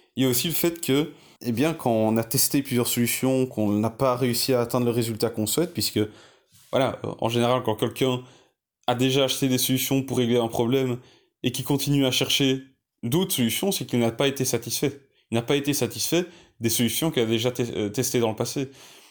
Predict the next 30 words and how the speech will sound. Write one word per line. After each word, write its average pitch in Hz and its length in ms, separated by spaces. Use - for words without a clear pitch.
Et 135 100
si 135 160
on 180 60
lui 175 60
propose 170 540
une 147 180
offre - 380
qui - 100
vient 139 220
améliorer 160 560
ce - 100
qu'il 123 160
a 123 80
déjà 127 300
acheté 123 240
dans 117 60
le 110 80
passé, 165 360
donc, 120 240
euh, 110 180
imaginons, 127 600
je 123 140
voulais, 139 580
euh, 113 260
avoir 131 320
un 127 80
ordinateur 131 500
puissant 151 320
pour - 140
pouvoir 135 480